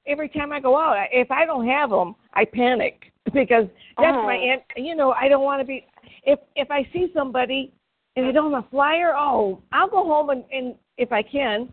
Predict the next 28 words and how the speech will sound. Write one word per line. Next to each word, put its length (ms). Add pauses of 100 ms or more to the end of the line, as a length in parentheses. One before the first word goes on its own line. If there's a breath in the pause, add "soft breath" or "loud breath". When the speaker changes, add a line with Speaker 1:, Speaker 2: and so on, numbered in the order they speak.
Speaker 2:
<laughs> 200
Speaker 1:
and 200
I 60
get 260
some 140
and 80
go 140
back 440
because 300 (720 soft breath)
I 180
Speaker 2:
Nice. 100
Speaker 1:
don't 160
like 220
that. 180
It's 60
my 260
safety 340
net. 300 (560)
Speaker 2:
Yeah. 280
Speaker 1:
Um, 540 (100)
you 140
know, 140
when 120
you, 220
when 140
you 200
have 120
that 300